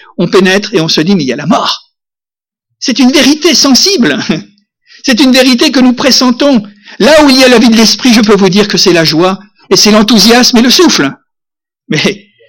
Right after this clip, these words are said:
tu passes pour être vivant, mais tu es mort, dit Dieu. C'est un état de somnolence, et plus que de somnolence, parce que la mort, c'est plus que la somnolence. C'est une somnolence spirituelle, parce que s'il n'y a plus l'esprit, il n'y a plus rien.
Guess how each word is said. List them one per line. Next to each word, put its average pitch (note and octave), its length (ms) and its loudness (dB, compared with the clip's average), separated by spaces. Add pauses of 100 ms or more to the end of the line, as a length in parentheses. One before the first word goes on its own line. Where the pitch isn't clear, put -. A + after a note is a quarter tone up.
tu G3+ 160 -2
passes A3 320 0
pour G3+ 180 -2
être G3 220 -2
vivant, F3 440 -2
mais F3 180 0
tu F3 220 -2
es F3 120 2
mort, F3+ 600 0
dit D#3 140 -6
Dieu. C#3 440 -4 (320)
C'est B3+ 260 -2
un C4+ 100 2
état C4+ 360 0
de C4+ 140 -4
somnolence, B3+ 880 0
et A#3 120 -4
plus F4+ 320 -2
que - 100 -8
de A#3+ 140 -4
somnolence, G3 600 -2
parce E3 140 -8
que G3 100 -2
la F#3 120 0
mort, A#3 180 -2
c'est - 160 -6
plus D#4+ 240 -8
que F3 100 -6
la D3 100 -6
somnolence. C3+ 800 -10 (1120)
C'est F#3+ 220 -4
une G#3 140 2
somnolence G#3+ 640 0
spirituelle, G#3 800 -4 (260)
parce G3 160 -4
que B3 100 -2
s'il B3+ 180 -2
n'y B3+ 120 0
a A3+ 60 0
plus A#3 140 -2
l'esprit, A3 320 -2
il B3 40 0
n'y A3 60 2
a F#3+ 40 -4
plus A3+ 180 -4
rien. G3 380 -2